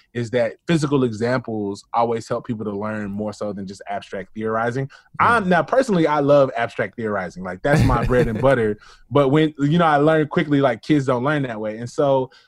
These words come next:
Speaker 1: like, when I'm teaching my community, I'm like, I realize it would be way better if we had an actual coffee from Ethiopia to explain and for them to taste as I'm explaining coffee's origin being from Ethiopia. And so, you know, the name Gucci Mane came about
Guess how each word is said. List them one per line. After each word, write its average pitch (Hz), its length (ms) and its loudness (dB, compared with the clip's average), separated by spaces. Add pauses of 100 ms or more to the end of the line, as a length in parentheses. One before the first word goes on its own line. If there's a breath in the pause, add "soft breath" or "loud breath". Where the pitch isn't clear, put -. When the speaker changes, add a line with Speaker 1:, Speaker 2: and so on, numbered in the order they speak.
Speaker 1:
like, 127 140 -2
when 151 120 -2
I'm 143 100 -2
teaching 180 260 0
my 147 120 0
community, 147 520 2
I'm 135 140 -2
like, 120 240 -6
I 131 80 -2
realize 131 440 0
it 151 40 -4
would 147 120 2
be 127 100 -2
way 127 460 -4
better 156 340 -2
if 131 120 -6
we 143 100 -4
had 127 140 -4
an 104 60 -10 (120)
actual 135 480 -4
coffee 127 640 -2 (260)
from 160 440 0
Ethiopia 131 880 0 (160)
to 185 200 -6
explain 156 640 -2
and 131 80 -6
for 143 80 -4
them 135 140 -4
to 117 80 -8
taste 151 380 -4
as 131 120 -4
I'm 123 160 -4
explaining 123 520 -8
coffee's 123 340 -4
origin 120 420 -4
being 123 220 -6
from 107 220 -14
Ethiopia. 98 480 -14 (360 soft breath)
And 135 140 -8
so, 139 500 2 (280)
you 160 100 -2
know, 156 120 2
the 135 100 0
name 151 580 0
Gucci 165 340 -2
Mane 135 240 -4
came 131 260 -6
about 120 420 -4